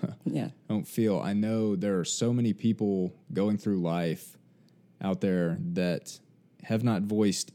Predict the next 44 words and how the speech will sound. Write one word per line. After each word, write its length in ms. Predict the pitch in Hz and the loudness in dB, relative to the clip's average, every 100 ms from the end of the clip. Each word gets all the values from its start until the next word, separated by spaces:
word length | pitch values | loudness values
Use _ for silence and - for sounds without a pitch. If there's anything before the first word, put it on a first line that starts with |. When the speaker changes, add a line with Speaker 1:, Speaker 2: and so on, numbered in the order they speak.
| _ | _
Speaker 1:
anything 560 | 110 127 123 120 113 107 | 0 2 2 2 2 2
they 100 | 101 | 2
are 120 | 101 | 2
experiencing, 920 | 90 - - 120 117 104 104 90 87 - _ _ _ - _ _ | 0 -4 -2 0 0 -2 -2 0 0 -4 _ _ _ -20 _ _
if 160 | 107 - | -2 0
nothing 400 | 110 113 151 131 | 2 4 4 6
more 240 | 110 117 | 6 6
for 160 | 120 120 | 4 2
the 100 | 101 | 2
simple 340 | - 120 113 107 | 2 0 2 0
fear 300 | - 104 107 | 2 4 4
that 140 | 98 | 2
they 140 | 98 104 | 2 2
will 100 | 101 | 2
be 160 | 101 | 2
viewed 360 | 90 90 90 82 | 2 2 2 0
differently. 580 | 87 - 60 62 55 - _ _ - _ _ - - _ _ - - - | -2 -4 -8 -8 -8 -10 _ _ -20 _ _ -20 -20 _ _ -20 -16 -4
Speaker 2:
That's 200 | 131 165 | 0 2
Speaker 1:
Uh, 80 | 165 | 4
Speaker 2:
pretty 240 | 175 170 | 4 6
Speaker 1:
it 60 | 110 | 10
Speaker 2:
powerful. 240 | 151 127 | 10 10
Speaker 1:
is 160 | 127 - - | 6 -2 -8
scary 360 | - 113 117 | 0 4 6
as 120 | 110 | 4
hell 200 | 113 110 | 2 2
to 60 | 104 | 2
make 220 | 92 98 | 2 0
yourself 340 | 98 - 101 92 | -2 -2 -2 -2
vulnerable, 680 | 82 85 101 120 127 151 - _ - _ _ _ | -4 -2 -2 -2 0 -2 -4 _ -20 _ _ _
Speaker 2:
Mm-hmm. 260 | 156 156 123 | 8 10 10
Speaker 1:
but 200 | 101 92 | 6 2
I 120 | - 101 | -2 -2
also 360 | 107 107 113 | -2 0 2
believe 400 | 104 98 104 104 | 4 4 6 6
it's 160 | 98 - | 2 -2
extremely 480 | - - 110 104 95 | -4 -2 2 4 4
necessary 640 | 90 98 - - 101 98 | 4 2 -2 0 2 2
to 80 | 92 | 2
help 240 | 98 92 | 0 -2
you 120 | 87 | 0
work 220 | 85 87 - | 0 -2 -4
through 260 | - 98 | -2 -2
everything. 460 | 87 - - - - | -2 -6 -10 -12 -12